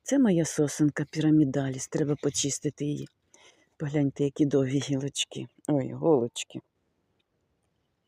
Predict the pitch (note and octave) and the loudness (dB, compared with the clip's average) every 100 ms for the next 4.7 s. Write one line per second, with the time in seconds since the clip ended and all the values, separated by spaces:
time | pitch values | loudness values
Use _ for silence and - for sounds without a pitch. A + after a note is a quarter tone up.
0 | _ _ _ _ _ _ - _ _ _ | _ _ _ _ _ _ -20 _ _ _
1 | _ - D3+ C#3 - - F3 - E3+ - | _ -10 -8 -10 -12 -2 -2 2 0 0
2 | D3+ B2 B2+ - _ _ - _ - A#3 | -2 -2 -2 -12 _ _ -20 _ -4 0
3 | D3+ B2 - B2 B2 A#2+ A#2 _ _ _ | 2 0 -6 -8 -8 -10 -14 _ _ _
4 | D#3 E3+ D3 D3 C#3+ C#3 | -4 -4 -2 -4 -4 -6